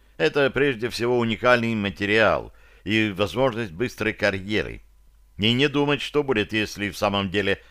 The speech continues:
начнётся. Любопытно, так ли думали те, кто о Сараевском убийстве в тысяча девятьсот четырнадцатом году писал: «После норвежского успеха,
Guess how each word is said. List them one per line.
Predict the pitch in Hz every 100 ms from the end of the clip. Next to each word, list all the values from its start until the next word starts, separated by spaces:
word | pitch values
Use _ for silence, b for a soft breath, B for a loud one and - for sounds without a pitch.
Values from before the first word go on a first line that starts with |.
| b
начнётся. | 90 98 - 104 107 82 - - 50 - _ _ _ _ _ -
Любопытно, | 98 131 151 156 151 113 92 95
так | 147 160 139
ли | 147
думали | 135 147 127 113
те, | 104 - 180 147 90
кто | - 127 104
о |
Сараевском | 104 107 139 147 - - 123
убийстве | 120 117 151 127 - 92 73
в |
тысяча | - 135 120 120 107 110
девятьсот | 98 101 123 120
четырнадцатом | - 95 120 120 117 110 104 95 98 92
году | 85 98
писал: | 101 85 - 62 50 - _ - - - - _ _ -
«После | 113 113 104 110
норвежского | 113 110 110 113 107 - 104 101
успеха, | 98 - - 123 117 67